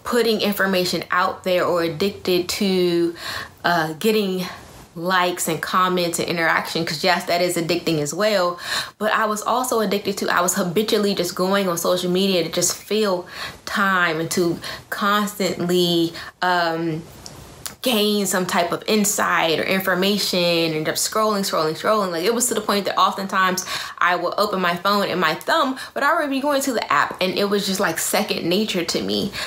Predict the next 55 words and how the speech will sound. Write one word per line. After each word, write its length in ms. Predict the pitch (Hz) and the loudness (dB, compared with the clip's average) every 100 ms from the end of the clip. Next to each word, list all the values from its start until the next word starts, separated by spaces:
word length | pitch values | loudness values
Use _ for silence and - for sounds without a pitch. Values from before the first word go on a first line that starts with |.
| - | -8
So 100 | - | -2
I'm 280 | 185 180 180 | 0 0 0
very, 180 | 202 233 | 0 0
very 240 | 220 202 | 0 -2
ha-, 240 | 196 196 - - | -2 -6 -4 0
thankful 420 | 214 226 185 175 | 2 2 0 2
that 140 | 175 | 2
I've 180 | 180 175 | 2 2
been 100 | 175 | 2
able 200 | 170 175 | 2 0
to 120 | 175 | 0
break 380 | 156 165 185 196 | 0 2 0 0
that 160 | 175 151 | -2 0
habit 400 | 170 185 180 180 | 0 2 2 0
that 100 | 175 | 0
I'm 120 | 160 | 0
no 100 | 160 | 0
longer 300 | 175 170 165 | 0 0 0
addicted 320 | 160 165 170 | -2 -2 -2
to. 120 | 165 175 | -2 0
"Oh, 140 | 220 | 0
let 120 | 240 | 0
me 80 | 247 | 0
see 160 | 233 247 | -2 0
what 140 | 220 | 0
so-and-so 420 | 240 233 226 208 | 0 0 0 0
is 60 | 190 | 0
doing," 260 | 190 180 160 | 0 0 0
or 80 | |
"Let 160 | 185 233 | 0 0
me 60 | 240 | 0
see 180 | 240 | -2
what's 140 | 214 202 | -2 0
happening 400 | 226 220 220 214 | 0 0 0 2
on, 240 | 208 208 - - - | 2 0 -4 -8 -2
you 100 | 233 | 2
know, 140 | 202 | 2
this 260 | 185 214 202 | 2 0 0
gossip 460 | 196 185 190 175 | 0 0 0 -4
site 240 | - 170 160 | 0 0 2
or 80 | |
that 200 | 170 180 | 0 0
gossip 360 | - 175 180 - | 0 -2 -2 -2
site." 320 | - - - - - - - - - - - - | 0 0 -2 -8 -18 -16 -16 -16 -16 -16 -10 -4
Which 200 | 220 196 | -2 0
brings 160 | 196 | 0
me 80 | 180 | 0
to 100 | 185 | 0
my 160 | 180 165 | 0 2
next 320 | 196 269 - | 2 0 -2
thing 140 | 190 | 0
that 120 | 180 | 2
I've 200 | 170 165 | 2 2
kind 260 | 170 175 165 | 2 2 2
of 180 | 165 | 0